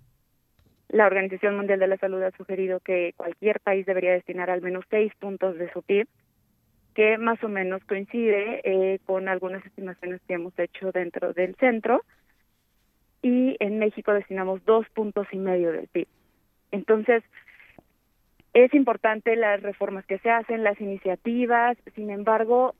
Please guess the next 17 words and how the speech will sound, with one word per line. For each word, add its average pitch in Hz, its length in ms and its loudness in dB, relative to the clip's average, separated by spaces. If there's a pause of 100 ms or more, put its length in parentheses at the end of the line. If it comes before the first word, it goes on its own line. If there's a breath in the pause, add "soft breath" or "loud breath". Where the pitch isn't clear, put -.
(180)
hay 214 160 -4
que 233 120 -2
recordar 196 520 -2
que 214 120 -6
no 220 180 -4
podemos 214 460 -2
darle 214 300 0
la 202 140 -2
vuelta 196 520 0 (640 soft breath)
al 190 180 2
tema 214 260 0
de 214 80 4
financiamiento, 196 720 -6
menos 240 440 0 (380)
destinando 202 600 -4
dos 196 280 2
puntos 196 340 -6